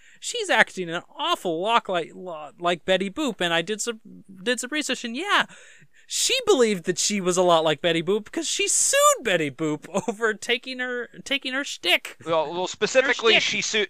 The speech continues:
Speaker 2: su-, she sued the Fleischers, which, uh, was probably an uneasy thing for Paramount because they had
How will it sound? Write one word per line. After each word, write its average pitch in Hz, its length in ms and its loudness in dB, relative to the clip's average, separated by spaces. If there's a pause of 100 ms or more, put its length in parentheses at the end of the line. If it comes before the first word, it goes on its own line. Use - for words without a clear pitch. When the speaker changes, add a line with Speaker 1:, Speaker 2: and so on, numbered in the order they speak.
Speaker 2:
su-, 170 160 -4
she 196 200 -2
sued 262 360 -2
the 190 80 4
Fleischers, 156 800 2
which, 139 320 2 (540)
uh, 135 380 6
was 139 360 0 (200)
probably 214 540 4
an 165 160 2
uneasy 185 480 2
thing 170 300 -2
for - 180 -6
Paramount 180 580 2
because 151 460 2
they 151 140 0
had 160 240 4